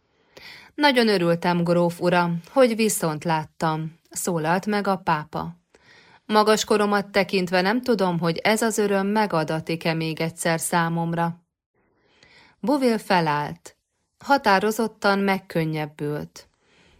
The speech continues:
Íme elérkezett a búcsúzás pillanata, és véget ér ez a kihallgatás.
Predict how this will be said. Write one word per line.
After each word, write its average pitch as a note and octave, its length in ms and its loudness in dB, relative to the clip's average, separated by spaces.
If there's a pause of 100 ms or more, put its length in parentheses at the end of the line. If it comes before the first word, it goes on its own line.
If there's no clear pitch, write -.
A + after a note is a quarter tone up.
(120)
Íme F#3+ 460 2 (100)
elérkezett G#3+ 800 0
a - 160 0
búcsúzás F3 720 -4
pillanata, E3+ 800 -2 (340)
és A3+ 240 2
véget E3+ 460 0
ér D#3 180 -4
ez D3 140 -4
a D3+ 60 -4
kihallgatás. D3+ 1040 -8